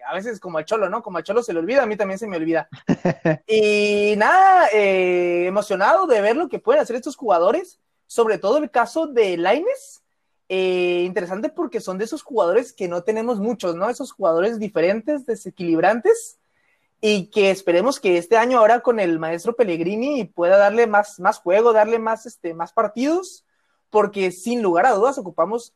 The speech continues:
Speaker 1: a Lainez que dé el salto de calidad. No sé ustedes, amigos, ¿qué opinen? Si este tiene que ser el torneo en que Lainez ya se consolide en Europa.
Speaker 2: Uy, está, está buena esa pregunta, ¿no? Digo, tenemos, eh, a muchos futbolistas de altísimo nivel,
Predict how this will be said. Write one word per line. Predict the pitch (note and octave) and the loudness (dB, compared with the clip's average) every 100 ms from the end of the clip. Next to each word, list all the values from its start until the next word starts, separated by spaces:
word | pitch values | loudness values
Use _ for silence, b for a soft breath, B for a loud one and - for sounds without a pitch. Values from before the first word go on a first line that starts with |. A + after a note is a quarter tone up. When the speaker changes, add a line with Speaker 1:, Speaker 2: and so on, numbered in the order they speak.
| - | 0
Speaker 1:
a | A3 B3+ | 2 4
Lainez | A3 G3 A3 B3 C4 | 4 4 2 0 -8
que | - B3 C4+ C#4 C#4+ G#3+ | -8 -6 -4 -2 -4 -6
dé | F#3 G3+ | -4 -2
el | G#3 G3+ _ | -4 -6 _
salto | - G3+ F#3 A3+ | -2 0 2 2
de | G#3 | 2
calidad. | E3+ D#3 D3+ C#3+ - | 0 -2 -4 -6 -10
No | F3 F3+ | -10 -4
sé | A3+ | -2
ustedes, | A3 B3 | 0 0
amigos, | B3 G3+ B3 D4 | -2 -4 -4 -4
¿qué | C4 | -4
opinen? | B3+ B3+ C#4+ F4 - _ _ _ | -4 -2 -4 -6 -12 _ _ _
Si | - G3 F#3 F3 | -10 -6 -2 2
este | F3+ G3+ | 2 2
tiene | - F#3+ C#4 | -6 -4 -4
que | A4 | -2
ser | D#4+ C4 | 2 2
el | |
torneo | B3+ F#3+ G3+ | 4 0 0
en | A3+ | -2
que | A#3+ | 0
Lainez | G3 G3 A#3+ G3 | 4 4 2 0
ya | G3 | 0
se | B3+ | 0
consolide | D#4+ C4 F#3 E3 A3 | -4 -4 -2 0 2
en | A#3 | 2
Europa. | E3+ A#3 - - _ _ _ _ _ _ _ _ _ _ A3+ - | 2 2 0 -4 _ _ _ _ _ _ _ _ _ _ -20 -2
Speaker 2:
Uy, | C#3+ C#3+ A#2 - | 2 2 0 -6
está, | B2+ - C#3 C#3+ | -6 0 0 0
está | - C#3+ | -2 -2
buena | C3+ D3+ D#3 | 2 0 0
esa | - C#3 | 0 -2
pregunta, | C#3 C3 D#3 F3+ C#3 | 0 0 0 0 0
¿no? | D3 | 2
Digo, | D3 | 2
tenemos, | C#3 C#3+ D#3+ - - _ _ _ - | 2 0 0 -4 -8 _ _ _ -2
eh, | C3+ | 0
a | D3+ C#3 | 0 0
muchos | C#3 F3 F3+ E3 | 0 0 0 -6
futbolistas | - C#3 B2+ C3 D3+ - D#3+ | -2 -2 2 4 2 0 0
de | C#3+ | 2
altísimo | B2+ C#3+ D3 E3 C#3 | 2 0 -2 0 2
nivel, | C3 C#3 F#3 | 4 4 2